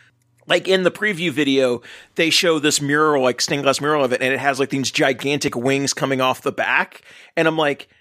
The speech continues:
oh, if it had that, I'd be all in on this model. Like, if it was more over the top. It, it feels a little subdued for what it is.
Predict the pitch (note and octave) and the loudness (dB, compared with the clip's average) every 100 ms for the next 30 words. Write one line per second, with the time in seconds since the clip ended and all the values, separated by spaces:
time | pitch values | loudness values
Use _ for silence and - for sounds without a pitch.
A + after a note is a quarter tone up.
0 | _ G3+ F3+ C4 A3+ G#3+ - F3+ C3+ C#3 | _ 0 2 2 0 0 0 0 2 2
1 | B2 C#3+ - C#3 B2+ C3 A#2 A2 - G2+ | 0 -4 0 2 2 0 -4 -6 -6 -6
2 | G2 G2 C3+ C#3+ E3+ F#3+ E3+ D3 E3 D#3+ | -8 -4 -2 -2 0 0 0 0 2 2
3 | D3+ C#3+ B2 A2 - G#2 D#2+ - D3+ C#3+ | 2 2 0 -4 -2 -2 -4 -4 -4 -4
4 | - - - F3+ F3+ - A3 A3 A3 G#3 | -8 -20 -4 -2 -2 -4 0 2 4 2
5 | D#3 - E3 C#3+ E3 E3 D3 - - - | 0 2 0 2 2 4 2 0 -2 0
6 | - B2 C3 B2+ C#3 C3 - C3 B2 A2+ | 0 -2 -4 0 2 2 -2 -2 0 -2
7 | G#2 G#2+ G2+ F3 G#4 | -4 -4 -2 0 0